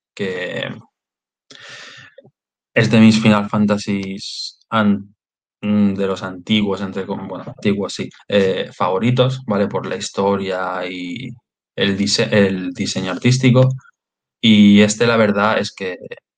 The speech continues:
el diseño pixel art que tiene o en dos D, ¿vale? Es espectacular. Simula, tiene la simulación de que hace un mundo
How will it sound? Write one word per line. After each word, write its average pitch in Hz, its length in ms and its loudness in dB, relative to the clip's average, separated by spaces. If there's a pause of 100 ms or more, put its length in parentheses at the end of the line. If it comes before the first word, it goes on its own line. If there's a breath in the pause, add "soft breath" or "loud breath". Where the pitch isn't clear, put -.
(720)
el 101 320 0
diseño 98 840 -4 (1300 soft breath)
pixel 107 360 0
art 104 320 0
que 104 140 -4
tiene 104 360 -4
o 95 200 0
en 92 120 -16
dos 101 300 -2
D, 104 280 2
¿vale? 98 340 -2
Es - 380 -12 (400)
espectacular. 95 960 -2 (2500 loud breath)
Simula, 120 580 6
tiene 131 200 -4
la 139 120 -4
simulación 131 500 -4
de 120 120 -8
que 123 60 -6
hace 123 160 -10
un 113 160 -4
mundo 120 180 -8